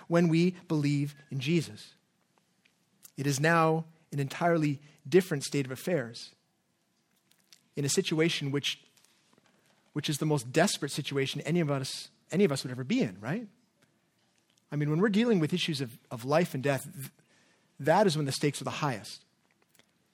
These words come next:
Th-, that is when, when our hearts are, are trembling, when, when we can barely eat, we can barely sleep because of our own imminent death or the, the death of someone we love. But you notice Jesus, he's not freaked out at all.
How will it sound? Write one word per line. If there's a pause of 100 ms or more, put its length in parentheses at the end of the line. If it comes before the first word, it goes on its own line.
(240)
Th-,
that
is
when, (1300)
when
our
hearts
are,
are
trembling,
when, (680)
when
we
can
barely
eat,
we
can
barely
sleep
because
of
our
own
imminent
death
or
the, (200)
the
death
of
someone
we
love. (1700)
But
you
notice
Jesus,
he's
not
freaked
out
at
all.